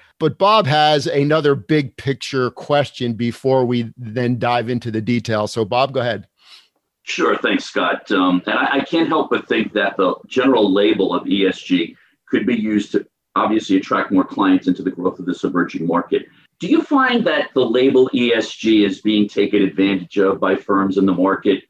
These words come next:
Speaker 2: Is it being abused for marketing reasons, sort of like the all natural not being organic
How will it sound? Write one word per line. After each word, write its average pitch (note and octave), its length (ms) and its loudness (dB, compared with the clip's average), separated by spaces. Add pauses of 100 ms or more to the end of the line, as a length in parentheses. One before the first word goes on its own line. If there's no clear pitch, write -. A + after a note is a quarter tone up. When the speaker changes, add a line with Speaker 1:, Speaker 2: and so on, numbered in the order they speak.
(240)
Speaker 2:
Is C#3+ 140 2
it F#3 100 2
being G#3 180 2
abused B2+ 400 2
for A2+ 120 -2
marketing A2 720 0
reasons, A2+ 500 -2
sort G3 220 2
of D3 80 2
like C3 240 2
the A#2+ 100 2
all B2+ 220 4
natural A#2+ 400 0
not A2 220 0
being A2 220 2
organic G2+ 640 -2